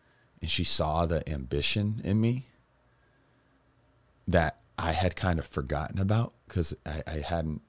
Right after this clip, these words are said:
seen it since I, like, moved to Atlanta and I was hustling and grinding, and that, that's a whole nother side of me, you know? And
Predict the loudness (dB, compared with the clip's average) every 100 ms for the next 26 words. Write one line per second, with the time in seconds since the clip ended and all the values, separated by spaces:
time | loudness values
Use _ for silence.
0 | -4 -2 0 -2 -2 -2 0 0 -2 -4
1 | 0 0 2 0 0 0 2 2 0 -2
2 | -2 0 0 0 0 0 2 4 4 2
3 | 2 2 2 2 0 2 2 4 0 0
4 | 4 4 4 0 -2 -2 -2 -4 -8 -20
5 | -20 -20 -20 -20 -20 -20 _ -2 2 2
6 | 0